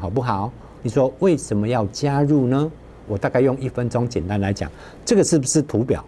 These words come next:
来，各位请看哈，来，我举例哈，你，这，这是我发给 Telegram 的，来，这是我们的远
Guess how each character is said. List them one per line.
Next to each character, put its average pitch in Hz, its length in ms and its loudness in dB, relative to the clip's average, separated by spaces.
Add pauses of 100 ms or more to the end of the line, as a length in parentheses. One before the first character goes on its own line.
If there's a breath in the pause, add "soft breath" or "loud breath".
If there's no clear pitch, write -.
(100)
来， 101 100 -6
各 - 140 0
位 147 60 2
请 147 120 -6
看 104 200 -2
哈， 98 120 -2 (380)
来， 87 160 -6 (2000 loud breath)
我 139 100 4
举 147 160 2
例 139 160 6
哈， 120 220 2
你， 101 140 -2 (160)
这， 226 120 0
这 - 180 2
是 196 260 4
我 127 220 4
发 175 260 2
给 127 220 0 (100)
Telegram 117 540 0
的， 82 160 -8
来， 101 240 -6
这 185 100 0
是 185 120 4
我 135 100 6
们 101 160 0
的 110 160 0 (180)
远 107 320 2